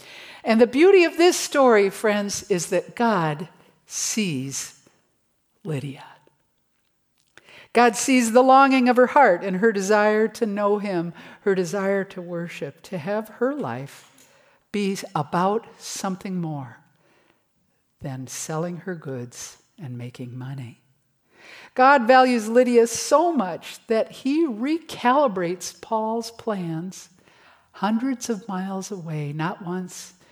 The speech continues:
but practically three different times. God hears Lydia's prayers, recalibrates, and directs Paul. We know that God sees Lydia.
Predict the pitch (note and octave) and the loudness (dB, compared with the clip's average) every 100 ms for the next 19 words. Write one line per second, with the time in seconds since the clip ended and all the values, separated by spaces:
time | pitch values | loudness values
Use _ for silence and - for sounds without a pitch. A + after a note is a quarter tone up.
0 | _ - - F3+ F#3+ G3 - C#3 C#3 - | _ -20 -14 -10 -8 -10 -14 -14 -16 -18
1 | - F#3+ G#3+ A3 G3+ - G3 F3 - C#3+ | -20 -12 -8 -6 -8 -10 -14 -18 -12 -10
2 | C3+ C3+ C#3+ - _ - - _ - E3 | -10 -12 -14 -20 _ -20 -20 _ -10 -8
3 | E3+ D#3 - A#3 A#3+ A#3 - G3 F#3+ F#3 | -8 -10 -6 -2 -2 -2 -6 -6 -4 -6
4 | F3+ - - F3 D#3 C3+ C#3 - - _ | -6 -12 -14 -10 -8 -8 -12 -16 -20 _
5 | _ _ _ E3 F3+ F#3+ - E3+ F3+ F3+ | _ _ _ -10 -8 -8 -10 -10 -8 -6
6 | D#3+ D#3 C#3 B2+ - - C3+ C3 C3+ D3+ | -8 -8 -10 -10 -14 -14 -14 -12 -12 -10
7 | D3 - - - D3+ C#3+ C3 - _ _ | -10 -14 -20 -16 -14 -14 -14 -18 _ _
8 | _ _ _ G3 D#3+ E3+ D#3+ D3 C3+ C#3 | _ _ _ -8 -6 -6 -6 -8 -8 -12
9 | - _ - D3+ - E3+ C3 B2+ C3+ - | -16 _ -18 -18 -16 -16 -14 -14 -16 -20
10 | _ _ - - - E3 C#3+ A#2+ C3 - | _ _ -18 -14 -12 -10 -12 -12 -16 -18
11 | - _ _ _ D3 A2+ A#2 A2+ | -20 _ _ _ -12 -12 -14 -18